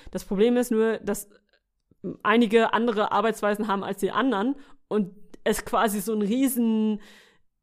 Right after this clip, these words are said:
also sich so zwei Fronten aufgebaut haben, die so sagen, „Nee, wir machen“, na, also die sagen nicht, „Wir machen das besser“, also die sind nicht ganz so bitchig drauf, <laughs> aber,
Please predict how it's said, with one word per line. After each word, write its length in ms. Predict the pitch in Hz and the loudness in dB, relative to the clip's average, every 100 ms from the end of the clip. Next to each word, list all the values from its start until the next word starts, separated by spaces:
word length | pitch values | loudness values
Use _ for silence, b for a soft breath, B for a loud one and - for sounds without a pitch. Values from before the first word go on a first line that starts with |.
| - | -10
also 240 | - 190 | -6 -4
sich 200 | 185 226 | -2 -2
so 80 | 226 | -2
zwei 240 | - 226 226 | 0 0 2
Fronten 300 | 233 247 247 | 2 2 0
aufgebaut 560 | 208 - 196 202 220 | 0 -2 0 0 0
haben, 200 | 208 202 | -2 -2
die 100 | 202 | -2
so 80 | 196 | -2
sagen, 300 | 180 190 190 | -2 -2 -2
„Nee, 240 | 226 294 214 | 0 0 0
wir 100 | 233 | 0
machen“, 300 | 233 - 180 | -2 -4 -10
na, 80 | |
also 240 | - 175 170 | -10 -10 -10
die 100 | 160 | -6
sagen 200 | 175 196 | -2 -2
nicht, 160 | 196 | -2
„Wir 100 | 196 | -2
machen 180 | 190 202 | -2 -2
das 140 | 180 - | -6 -6
besser“, 340 | 196 196 180 | -4 -2 -4
also 180 | 170 165 | -6 -10
die 100 | 156 | -12
sind 160 | 160 185 | -12 -10
nicht 180 | 170 - | -10 -10
ganz 160 | 180 | -10
so 60 | 175 | -6
bitchig 320 | 208 - 190 | -6 -4 -6
drauf, 320 | - 202 226 196 | -2 4 4 2
<laughs> 60 | |
aber, 360 | - 233 220 | -2 0 2